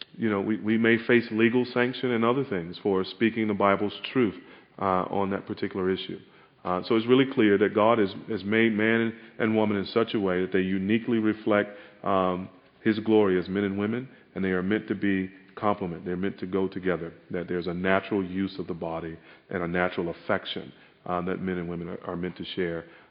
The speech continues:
um, and contrary to that is sin. Um, and, and I gotta say that, uh, in some ways, I, I hear this critique. I don't, I don't, in a previous life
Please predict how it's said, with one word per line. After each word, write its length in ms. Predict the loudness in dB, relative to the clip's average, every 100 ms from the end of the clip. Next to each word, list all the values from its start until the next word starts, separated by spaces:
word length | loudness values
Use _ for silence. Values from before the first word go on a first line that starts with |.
| _
um, 480 | -6 -4 -4 -4 -6
and 180 | -6 -6
contrary 420 | -2 -2 -2 -4 -6
to 100 | -8
that 160 | -8
is 80 | -10 -8
sin. 220 | -8 -8 -12 -20 -20 _ _
Um, 480 | -20 -18 -16 -16 -18 -20 _ _ _ _ _ 2
and, 120 | 4
and 160 | 6
I 60 | 8
gotta 200 | 8 6
say 320 | 6 8 10
that, 200 | 10 6 4 2
uh, 240 | 2 4
in 120 | 0 0
some 200 | 0 2
ways, 380 | 4 4 4 0 -6 -20 _ _ _ _ _ _ _ _ _ _ _ -20 _
I, 180 | -2 0
I 40 | 4
hear 180 | 6
this 180 | 6 6 0
critique. 440 | -4 2 2 2 0
I 60 |
don't, 180 | 0 0 0
I 60 |
don't, 260 | 0 0 -4 -14 -20 -20 _ _ -20 -18
in 160 | -4 -2
a 40 |
previous 400 | 4 4 6 4 6
life 220 | 6